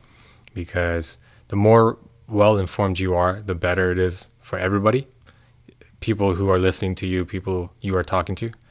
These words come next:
So, yeah, let's try to dig in. Uh, we can't get all the information about a single event through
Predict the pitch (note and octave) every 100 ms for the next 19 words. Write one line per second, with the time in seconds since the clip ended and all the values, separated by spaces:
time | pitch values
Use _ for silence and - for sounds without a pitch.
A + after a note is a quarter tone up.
0 | _ - - - - F2+ E2+ - _ _
1 | _ _ _ - G#2 F#2+ - - G#2 G#2
2 | - A#2 A2+ G#2 A2 F#2+ A2 G#2+ A2 E2+
3 | E2+ - - A#2 C3 A#2+ A#2 B2+ - D3+
4 | C3+ G2+ A2+ G#2 G#2 G#2 F#2+ G#2 F#2+ -
5 | G2 F#2+ - G2 F#2+ F#2 - G#2+ G2 G2
6 | F#2 F#2 - F#2+ F#2 F#2+ - - - F#2
7 | F2+ F2+